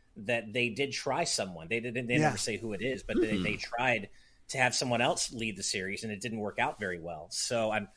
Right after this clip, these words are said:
Speaker 1: I'm so curious as to who that was. But either way,
Speaker 3: <laughs>
Speaker 1: I gotta agree. I, it's hard for me to imagine. I mean, Sakurai is obviously, you know, he's not gonna be making games
Speaker 3: Yeah.
Speaker 1: forever, and he's closer to the end than, than the beginning of his career.
Speaker 3: Yeah.
Speaker 1: But it is so hard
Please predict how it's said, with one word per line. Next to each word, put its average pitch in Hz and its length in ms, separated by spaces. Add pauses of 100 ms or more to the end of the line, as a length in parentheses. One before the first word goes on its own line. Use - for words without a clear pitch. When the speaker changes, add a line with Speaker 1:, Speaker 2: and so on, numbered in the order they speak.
(140)
Speaker 1:
I'm 107 100
so 202 220
curious 151 400
as 110 120
to 110 60
who 123 140
that 95 180
was. 113 280
But 98 120
either 180 220
way, 147 380 (420)
Speaker 3:
<laughs> - 420
Speaker 1:
I 131 100
gotta 202 240
agree. 156 460
I, 131 220
it's 135 140
hard 196 340
for 180 100
me 170 200
to 156 160
imagine. 139 480
I 147 80
mean, 139 200
Sakurai 151 420
is 120 100
obviously, 110 480
you 117 160
know, 95 60
he's 107 180
not 117 160
gonna 107 120
be 107 120
making 104 320
games 101 140
Speaker 3:
Yeah. 90 80
Speaker 1:
forever, 107 400
and 107 120
he's 110 120
closer 127 340
to 107 80
the 104 180
end 117 180
than, 98 300
than 98 160
the 90 60
beginning 107 500
of 104 100
his 90 120
career. 87 360 (540)
Speaker 3:
Yeah. 190 120
Speaker 1:
But 135 180 (100)
it 135 120
is 185 240
so 170 340
hard 160 500